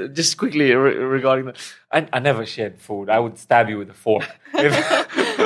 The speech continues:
<laughs> that's how I've been taught. It's, I eat off the floor sometimes 'cause I've been taught not to waste food in, in, in my country.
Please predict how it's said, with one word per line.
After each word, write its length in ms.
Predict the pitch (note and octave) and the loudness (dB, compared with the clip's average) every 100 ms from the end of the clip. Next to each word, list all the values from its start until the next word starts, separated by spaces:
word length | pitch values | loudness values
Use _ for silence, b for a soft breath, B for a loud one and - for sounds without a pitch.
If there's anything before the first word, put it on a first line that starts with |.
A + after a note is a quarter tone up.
| - C#4+ B | -2 -8 B
<laughs> 40 | - | -2
that's 200 | A3 G#3+ | -2 2
how 120 | F#3 | 4
I've 140 | F3 D3 | 4 2
been 160 | D3 | -2
taught. 260 | D3+ E3 C3 | 0 2 2
It's, 220 | B2+ A2 | 0 -2
I 160 | C#3+ E3 | 2 4
eat 140 | E3+ | 4
off 160 | D#3 A2 | 2 2
the 80 | G#2 | -6
floor 300 | - D#3 D3 | 0 2 4
sometimes 420 | A#2+ G#2 A2 G2+ | 2 0 0 0
'cause 80 | A#2 | 2
I've 160 | B2+ | 2
been 140 | B2 A#2 | 2 0
taught 200 | - A#2 | 0 2
not 160 | A#2+ A#2+ | 0 -4
to 80 | |
waste 300 | G#2+ C#3+ D#3 | 0 2 2
food 240 | - G#2 G2 | -4 -6 -6
in, 160 | G2 | -6
in, 240 | G2 G2 F#2+ | -8 -14 -12
in 200 | G2+ G2 | -14 -12
my 100 | G2+ | -12
country. 400 | - G2 - - | -8 -10 -10 -20